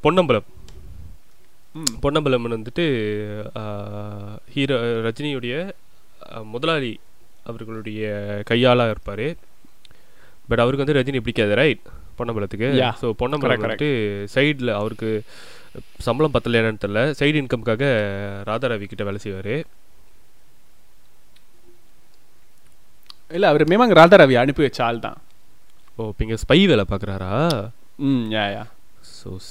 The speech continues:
Speaker 1: sad.
Speaker 2: ஒற்றனுக்கு மற்ற யாரும் தேவையில்லடா.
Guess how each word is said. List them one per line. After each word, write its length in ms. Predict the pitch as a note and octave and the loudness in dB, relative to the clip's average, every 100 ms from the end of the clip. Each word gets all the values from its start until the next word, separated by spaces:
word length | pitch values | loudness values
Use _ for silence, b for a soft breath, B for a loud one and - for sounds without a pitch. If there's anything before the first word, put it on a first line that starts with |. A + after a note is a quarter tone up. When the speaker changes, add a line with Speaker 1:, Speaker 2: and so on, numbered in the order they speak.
| - | -12
Speaker 1:
sad. 240 | G2+ F#2+ F2+ A#2+ - - - - - - - - - - - - - - | -8 -8 -8 -12 -14 -14 -14 -16 -16 -16 -16 -16 -16 -16 -16 -16 -16 -2
Speaker 2:
ஒற்றனுக்கு 760 | C3+ F#3 - A#3 A3+ G#3 - G3+ | 6 6 8 8 8 4 6 6
மற்ற 400 | F#3+ F3+ - G3 | 6 0 4 4
யாரும் 460 | F#3 E3+ F#3 F#3 - | 4 0 0 -4 0
தேவையில்லடா. 920 | F#3 F#3 F3+ D#3+ D#3+ D#3 C#3 C#3+ C#3+ | 0 2 0 0 -2 -2 -2 -2 -2